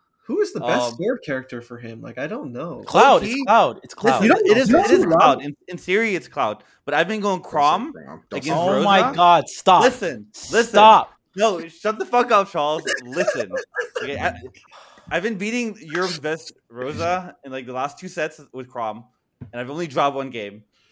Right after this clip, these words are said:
Speaker 2: And that
Speaker 4: Oh,
Speaker 2: matchup is
Speaker 4: what?
Speaker 2: hard with Sheik. Like, I play against him in friendly
Speaker 4: It is
Speaker 2: games,
Speaker 1: Yeah,
Speaker 4: hard.
Speaker 1: it's hard.
Speaker 2: and it's hard. Like, I'm, I'm not winning. Like, I'm usually losing. And then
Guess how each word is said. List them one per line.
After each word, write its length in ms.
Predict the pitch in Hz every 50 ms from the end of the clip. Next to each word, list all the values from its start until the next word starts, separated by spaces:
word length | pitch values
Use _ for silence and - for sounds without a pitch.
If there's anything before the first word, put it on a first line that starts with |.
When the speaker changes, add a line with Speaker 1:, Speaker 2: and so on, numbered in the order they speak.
| _ _ - - _
Speaker 2:
And 100 | 143 151
that 180 | 160 180 220 240
Speaker 4:
Oh, 20 | 165 151
Speaker 2:
matchup 340 | 196 208 220 269 247 220
is 80 | 190 170
Speaker 4:
what? 100 | - -
Speaker 2:
hard 260 | 151 170 185 190 143
with 100 | 143 139
Sheik. 220 | - - 127 110 117
Like, 140 | 127 127
I 60 | 147 156
play 240 | - 202 214 214
against 300 | 208 180 147 165 175 170
him 100 | - 185
in 80 | 170 143
friendly 240 | 127 - 143 160 - -
Speaker 4:
It 60 | -
is 60 | 202
Speaker 2:
games, 20 | 190
Speaker 1:
Yeah, 120 | 175 139 -
Speaker 4:
hard. 280 | 95 87 85 82 - - _ -
Speaker 1:
it's 180 | 170 165 170 160
hard. 120 | 135 127
Speaker 2:
and 80 | 156 156
it's 120 | 156 120
hard. 360 | 127 160 160 151 127 110 101 107
Like, 120 | 127 123
I'm, 120 | 131 147 135
I'm 160 | 151 156 156
not 220 | 170 175 160 147 135
winning. 320 | 131 147 131 120 107 101 101
Like, 140 | 104 107
I'm 220 | 110 117 120 123 123
usually 340 | 135 156 156 143 131 127 117
losing. 380 | 110 123 120 110 107 101 98 98 _ _ _ _ _ _ _ _ _ _ -
And 80 | 127 131
then 160 | 131 127